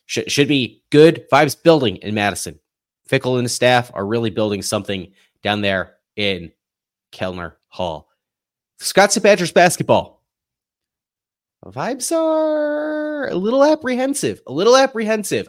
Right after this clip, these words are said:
I myself a-, am, am reeling myself back a little bit to reality. Uh, th-, there was a,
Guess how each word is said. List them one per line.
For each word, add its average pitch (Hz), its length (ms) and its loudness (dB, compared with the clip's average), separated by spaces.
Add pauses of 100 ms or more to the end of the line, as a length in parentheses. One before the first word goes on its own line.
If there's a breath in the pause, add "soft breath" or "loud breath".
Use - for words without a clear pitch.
I 196 540 0 (380)
myself 156 680 -4
a-, 120 520 -8
am, 120 400 -8
am 123 240 -8
reeling 160 360 -6
myself 156 460 -8 (100)
back 143 280 -4
a 139 40 -8
little 131 220 -8
bit 151 200 -6
to 160 160 -8
reality. 156 720 -4 (460 soft breath)
Uh, 117 340 0 (120)
th-, 117 240 -20
there 139 180 -4
was 127 220 -2
a, 120 400 -2